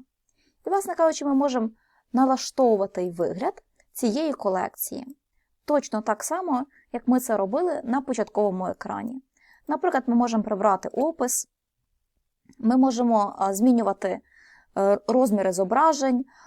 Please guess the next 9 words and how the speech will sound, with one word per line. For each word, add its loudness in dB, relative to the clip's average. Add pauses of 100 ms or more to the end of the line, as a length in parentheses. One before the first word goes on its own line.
(100)
робити 2
їх, -4
е, -2
наприклад, -4
круглими 0
і -4
так -8
далі. 0
Тобто, -8